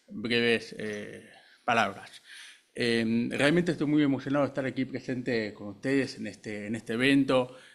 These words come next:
Realmente tuve la oportunidad de escuchar las reflexiones de los doctores Alavía, eh, del doctor Hernández, y respecto a una reforma constitucional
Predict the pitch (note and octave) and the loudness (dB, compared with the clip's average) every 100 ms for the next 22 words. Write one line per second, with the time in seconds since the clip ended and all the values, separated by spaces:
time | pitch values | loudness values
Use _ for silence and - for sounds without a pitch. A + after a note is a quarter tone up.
0 | _ - B2 B2+ C#3 C#3 C#3 A#2+ A#2+ A#2 | _ 0 2 6 6 4 2 0 -2 -6
1 | B2+ B2 A2+ - - A#2 B2 C3+ B2+ A2 | -4 0 0 -4 -8 -4 0 2 2 -2
2 | - G#2 - A#2+ A2+ G2 G#2+ G2+ - B2 | -6 -12 -4 -4 -2 -6 -10 -14 -8 -6
3 | A2+ G#2 G2 G2+ F#2+ F#2+ A2 G2+ G2+ G2+ | -6 -8 -10 -12 -14 -14 -12 -10 -10 -2
4 | A#2 B2+ B2 A#2 A2 - - - _ - | 2 4 4 2 -2 -12 -20 -20 _ -12
5 | - A2+ G2+ G2 A2 G#2 G#2+ C#3 C3 B2 | -4 -4 -4 -4 -4 -4 2 4 4 2
6 | A2+ - - - _ - B2 A2 G#2+ G#2+ | 0 -6 -20 -20 _ -2 0 2 2 -2
7 | G#2+ A#2+ - G#3 G#3+ F3 C3+ F3 G3 F#3 | -6 -8 -8 -4 0 0 0 -2 -2 -2
8 | C3 - - B2+ B2+ C#3+ F3+ G3 | -6 -6 -8 -6 -2 2 2 0